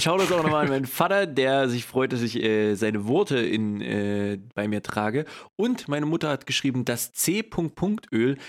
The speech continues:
finde ich interessant. Ich dachte vorherige Woche, dass es einer von Phils Späßchen ist. Ich glaube, das könnte mir auch manchmal gut tun. Kann man das dann, äh, in der Apotheke offiziell kaufen?“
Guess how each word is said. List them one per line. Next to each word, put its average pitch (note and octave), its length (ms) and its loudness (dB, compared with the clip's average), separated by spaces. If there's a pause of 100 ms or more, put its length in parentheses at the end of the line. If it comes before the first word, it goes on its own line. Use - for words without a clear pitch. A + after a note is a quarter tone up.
finde G3 280 0
ich F#3 120 -8
interessant. C#3 640 -2
Ich - 140 -6
dachte D3+ 260 -4
vorherige E3+ 580 0
Woche, C3 240 0
dass C3 200 -4
es A#2+ 120 -8
einer C3 300 -2
von B2 220 -4
Phils C3 340 -2
Späßchen - 580 -4
ist. - 320 -6 (260)
Ich B2+ 140 -2
glaube, D3 220 0
das D3+ 180 -4
könnte C3+ 180 -2
mir B2 100 0
auch B2 160 -2
manchmal A#2 280 -2
gut F#3 280 -2
tun. C3+ 280 -2
Kann D3+ 160 -4
man F#3+ 120 -2
das D#3+ 120 -4
dann, C#3+ 280 -2
äh, A2+ 360 -2 (100)
in A2 120 -4
der G#2+ 100 0
Apotheke G#2+ 480 -4
offiziell - 380 -6
kaufen?“ G#2+ 440 -4